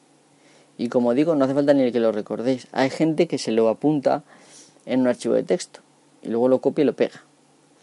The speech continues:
Eh, pero yo, por ejemplo, recomiendo los scripts, eh, o directamente recurrir a programas, mm, con interfaz gráfico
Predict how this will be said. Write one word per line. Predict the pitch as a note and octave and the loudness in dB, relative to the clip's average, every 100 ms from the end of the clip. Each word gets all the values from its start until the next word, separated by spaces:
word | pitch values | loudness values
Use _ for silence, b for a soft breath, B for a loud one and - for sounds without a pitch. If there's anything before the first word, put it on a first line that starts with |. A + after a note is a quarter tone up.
| b b b | b b b
Eh, | - A#2+ A2 G#2 G2 G2+ F2+ - - _ _ _ - - - | -4 0 0 -2 -4 -10 -14 -18 -20 _ _ _ -20 -12 2
pero | B2+ C3+ - | 4 4 4
yo, | - A#2 | -2 0
por | B2+ | 0
ejemplo, | C3+ C3 | 0 0
recomiendo | A#2 A2 A2 C3 B2 - - - | 0 -2 -2 0 0 -4 -20 -12
los | A2+ | -10
scripts, | A2+ - - F#3 - - - _ b b b b b b - | -10 -4 0 0 -2 -16 -16 _ b b b b b b -6
eh, | A#2 A2 G#2+ G2+ G2 - | -2 -2 -4 -8 -8 4
o | C#3+ | 6
directamente | D#3+ E3 E3+ D#3+ D#3+ | 8 6 4 4 4
recurrir | B2+ A2 A#2 C#3+ C3+ | 2 0 2 4 4
a | A2 G2+ | 4 0
programas, | - G#2 A#2 A#2+ A#2+ - - | -2 -2 -2 -2 -6 -14 -18
mm, | - A2+ A2 A2 G#2+ - - - | -20 -16 -16 -20 -20 -20 -20 -18
con | - A#2 | -6 -6
interfaz | A#2 A#2 B2 | -4 -4 -2
gráfico | B2 C#3 B2+ C#3 | 0 0 0 -2